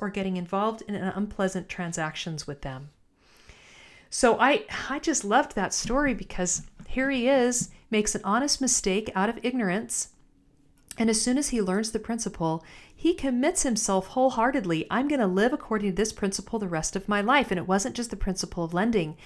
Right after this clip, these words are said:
It was other principles like philanthropy and budgeting and, um, setting money aside that just cu-, kept him out of a lot of financial trouble all his life. And so it's so admirable how he,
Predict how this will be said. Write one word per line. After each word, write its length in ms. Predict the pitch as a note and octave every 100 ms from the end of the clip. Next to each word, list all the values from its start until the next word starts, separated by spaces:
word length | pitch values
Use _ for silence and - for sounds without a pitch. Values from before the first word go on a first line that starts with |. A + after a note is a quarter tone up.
| - - - -
It 60 | G3
was 140 | F#3+
other 220 | G3+ C4+
principles 640 | C4 G3+ G3 F#3+ F3+ E3 -
like 140 | E3
philanthropy 960 | - E3+ D#3+ E3 - A#3 B3 B3+ C4 - - - - -
and 440 | F3+ E3+ E3 F3+ -
budgeting 560 | F#3+ E3+ G#3+ A#3+ C4+ D#4 - - - - -
and, 480 | F#3 E3 E3 E3 - -
um, 500 | F3 E3+ E3 E3+ - -
setting 320 | - G#3+ G#3
money 220 | G3+ G3+
aside 640 | F3+ - G#3+ B3 G#3+ E3+ -
that 240 | - - _ - -
just 420 | G#3+ G3 - - - - -
cu-, 280 | - A#3 -
kept 280 | - A#3+ -
him 180 | A#3+ A3
out 180 | F#3 F3+
of 60 |
a 80 | F3
lot 240 | F3 F#3
of 80 | A#3
financial 460 | A#3 G3 F#3 F#3 F3+
trouble 340 | - F3 E3
all 200 | - F#3+
his 220 | G3 B3 G#3+
life. 420 | C4 G#3 D3 - - - - - -
And 100 | G3
so 160 | A#3+
it's 140 | G#3+ -
so 200 | C4 C4
admirable 640 | - A#3+ C4 G#3+ F3 E3
how 340 | E3 - E3+ E3+
he, 560 | - G3+ F#3+ F#3 -